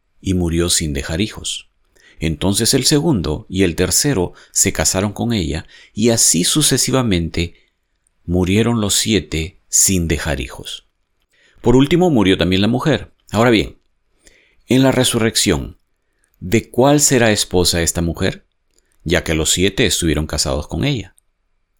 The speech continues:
"La gente de este mundo se casa y se da en casamiento", les contestó Jesús. "Pero en cuanto a los que sean dignos de tomar parte en el mundo venidero por la resurrección,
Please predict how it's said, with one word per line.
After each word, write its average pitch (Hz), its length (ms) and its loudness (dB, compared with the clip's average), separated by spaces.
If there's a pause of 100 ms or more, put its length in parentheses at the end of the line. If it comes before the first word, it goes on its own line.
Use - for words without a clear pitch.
(1900)
"La 123 200 2
gente 170 400 2
de 110 160 4
este 117 240 0
mundo 82 580 0 (580)
se - 220 0
casa 110 480 2
y 101 80 2
se 85 160 2
da 85 100 2
en 90 100 0
casamiento", 82 640 0
les - 160 -4
contestó 73 400 -2
Jesús. - 420 -6 (640)
"Pero 101 180 4
en 101 100 2
cuanto 139 500 2
a 104 40 4
los 92 240 4
que 85 120 0
sean 101 360 2
dignos 101 360 0
de 85 100 0
tomar 87 400 -2
parte - 480 -4
en 80 180 -4
el 76 140 -2
mundo 120 380 2
venidero 107 580 2
por 123 180 2
la 123 120 2
resurrección, 113 840 0